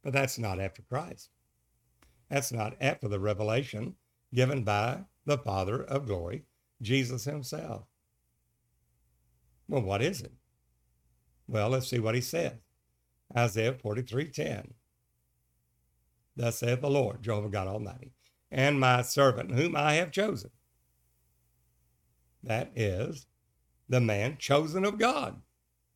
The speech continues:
"that you may know." There's the knowledge.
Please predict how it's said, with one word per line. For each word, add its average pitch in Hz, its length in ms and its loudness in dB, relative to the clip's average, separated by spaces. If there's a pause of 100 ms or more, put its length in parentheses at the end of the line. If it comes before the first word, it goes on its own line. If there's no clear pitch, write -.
(760)
"that 131 260 2
you 160 100 2
may 156 200 6
know." 151 440 4 (360)
There's 113 180 -4
the 120 100 0
knowledge. 98 480 -4